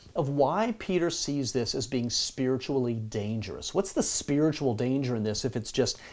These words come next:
in our heads? And I have no doubt that as Peter wrote these words to the people that he was writing to, he was thinking about a specific episode in his own life. And you read about it in places like Luke chapter twenty-two.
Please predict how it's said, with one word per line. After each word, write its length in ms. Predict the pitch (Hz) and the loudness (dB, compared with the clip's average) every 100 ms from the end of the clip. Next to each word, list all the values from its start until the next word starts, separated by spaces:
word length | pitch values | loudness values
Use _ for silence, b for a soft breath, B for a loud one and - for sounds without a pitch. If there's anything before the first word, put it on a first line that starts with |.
| B | B
in 120 | 135 | -2
our 140 | 120 107 | 2 2
heads? 600 | - 127 107 - - - B B B | 0 0 0 -2 -10 -12 B B B
And 440 | - 139 143 143 139 B B B - | -2 0 0 0 -4 B B B 4
I 100 | 170 | 6
have 240 | 165 165 | 6 2
no 340 | 147 135 147 180 | 2 2 2 2
doubt 440 | 147 101 85 - - b b b | 2 0 -2 -10 -20 b b b
that 160 | - 123 | 0 2
as 220 | 135 131 | 4 2
Peter 360 | - - 175 180 | 0 4 8 8
wrote 340 | 127 131 160 | 8 6 6
these 220 | 165 165 | 4 2
words 400 | 120 117 113 110 - | 2 2 2 0 -2
to 120 | 123 | -4
the 80 | 113 | -4
people 340 | - 131 135 | -2 0 2
that 100 | 123 | 2
he 100 | 110 | 2
was 180 | 123 110 | 2 2
writing 400 | 113 117 123 120 | 4 4 4 2
to, 280 | - 87 87 B B B | -2 -8 -10 B B B
he 240 | - 185 | 2 4
was 220 | 220 - | 6 2
thinking 360 | - 143 143 135 | 2 0 2 2
about 220 | 117 117 | 4 4
a 60 | 117 | 2
specific 640 | - 123 - - 185 - 127 | -2 -2 0 0 0 0 0
episode 560 | 120 117 120 113 110 | 0 -2 0 2 2
in 160 | 127 117 | 0 -2
his 240 | 131 113 - | -2 -2 -4
own 280 | 107 113 | -4 -4
life. 500 | 104 87 87 - - - _ B B B B | -4 -6 -10 -16 -20 -20 _ B B B B
And 140 | 127 | 0
you 80 | 123 | 4
read 180 | 120 156 | 6 6
about 280 | 156 139 131 | 10 10 10
it 60 | |
in 120 | 135 127 | 8 2
places 440 | 127 117 - 120 | 0 0 0 0
like 200 | 127 113 | 0 2
Luke 160 | 110 113 | 0 -2
chapter 340 | - 104 - | -4 -4 -4
twenty-two. 680 | 107 123 123 123 202 135 - | -4 -2 -2 2 4 4 0